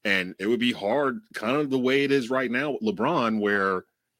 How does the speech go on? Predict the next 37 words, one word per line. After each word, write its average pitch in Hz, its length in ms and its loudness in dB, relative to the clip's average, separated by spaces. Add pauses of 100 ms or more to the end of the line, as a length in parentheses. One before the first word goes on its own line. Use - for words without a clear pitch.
(220)
people 123 220 0
are 117 60 2
still, 131 180 0
you 113 80 -2
know, 95 80 -2
"Jordan's 90 280 -4
the 110 60 -6
greatest, 123 340 2
Jordan's 95 200 -4
the 95 80 -12
greatest," 127 380 -2
but 92 120 -4
LeBron 104 420 -2
is 110 160 -4
adding 110 280 0
stuff - 340 -6
to 110 120 -8
his 87 140 -6
resume 110 420 -2
where 95 180 -2
it's 85 100 -8
hard 113 240 -4
to 113 60 -8
keep - 220 -8
him 90 140 -8 (100)
out 107 160 -4 (100)
the - 80 -8
conversation. 95 640 -2 (180)
I 107 100 -4
don't 113 80 0
know 107 80 0
if 107 80 -4
I'll 107 140 -2
ever 113 220 0
be 104 100 0
able 101 180 -4
to - 100 -8